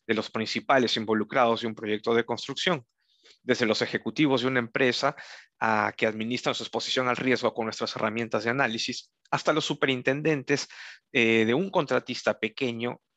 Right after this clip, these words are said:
que hacen un seguimiento de las hojas de tiempo desde su dispositivo móvil. La plataforma conecta a todos los involucrados en un proyecto y les permite colaborar, compartir datos e impulsar proyectos hacia adelante,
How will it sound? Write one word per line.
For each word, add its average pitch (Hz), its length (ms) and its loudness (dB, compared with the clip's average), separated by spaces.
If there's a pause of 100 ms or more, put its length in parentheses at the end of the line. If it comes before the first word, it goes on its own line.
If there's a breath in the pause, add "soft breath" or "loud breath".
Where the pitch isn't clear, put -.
que 123 240 4
hacen 131 340 2
un 120 80 -4
seguimiento 117 680 0
de 117 80 6
las 107 200 0
hojas 120 240 0
de 120 80 -2
tiempo 127 420 -2
desde 110 220 0
su 110 160 -6
dispositivo 113 560 -4
móvil. 101 320 -4 (760 soft breath)
La 117 140 4
plataforma 139 600 2
conecta 120 500 -2
a 117 80 2
todos 127 300 2
los 127 180 -4
involucrados 113 640 0
en 107 140 -6
un 117 100 -10
proyecto 143 380 0
y 123 40 -4
les 113 120 0
permite 110 380 -4
colaborar, 110 720 2
compartir 117 500 -4
datos 123 420 0
e 123 100 -4
impulsar 143 520 0
proyectos 113 560 -2 (400 loud breath)
hacia 110 300 2
adelante, 110 640 2